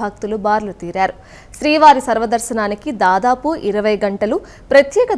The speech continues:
దర్శనానికి నాలుగు గంటల సమయం పడుతోంది. శ్రీవారికి ముప్పై ఆరు వేల రెండు వందల ఇరవై తొమ్మిది మంది భక్తులు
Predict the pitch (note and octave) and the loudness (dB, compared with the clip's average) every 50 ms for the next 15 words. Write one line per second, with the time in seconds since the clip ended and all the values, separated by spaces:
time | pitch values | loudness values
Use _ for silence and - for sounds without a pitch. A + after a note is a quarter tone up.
0 | A#3 G#3+ G#3 - C#4 A#3+ A#3+ A#3 A#3 A#3 A3+ B3+ A#3+ A#3+ B3 A3+ G#3 G3+ G#3+ A#3 | -2 -2 -2 -2 -2 -2 -2 -2 -2 -4 -6 -6 -6 -4 -2 -2 0 0 2 0
1 | C4 A#3+ G#3+ A#3+ C4 C4+ D#4 D#4+ C#4 - G3+ F#3 F#3+ F#3 - F#3 F#3+ F3+ F3 - | 0 0 0 -2 -4 -2 -4 -6 -4 -4 -6 -6 -6 -6 -6 -4 -6 -6 -6 -4
2 | F#3+ F#3 F#3 G3+ G3+ - - - - - - - - - - C#4+ C#4+ D#4+ D#4 E4 | -6 -4 -4 -4 -6 -6 -10 -18 -20 -20 -20 -18 -12 -6 -4 -2 0 2 4 4
3 | D#4 C#4 C#4 C4+ - E4+ A#4 F#4 C4 A3 - - E4 E4+ D#4+ C#4+ B3+ B3 A#3+ A#3+ | 4 4 2 0 -4 -4 -2 -2 -2 -4 -2 -2 0 0 2 2 2 2 2 2
4 | A3 A3+ A3+ A3+ A#3+ C#4+ D#4 B3+ A3 A#3 A#3+ C4+ C4 A#3+ A#3 A#3+ B3+ B3 G#3+ G#3 | 0 0 0 0 0 0 0 -2 -2 0 0 0 0 0 0 -2 -2 -2 -2 -2
5 | A3 A#3 C4 C4 C4+ B3 A#3 A3+ G#3+ A3 G#3 G#3 G3 F#3 F3+ - G#3 F3+ F3+ - | -2 -2 -2 -2 -2 -4 -4 -4 -4 -4 -4 -4 -4 -6 -6 -6 -8 -8 -8 -6
6 | - G3+ A3+ E4 | -4 -2 -2 -2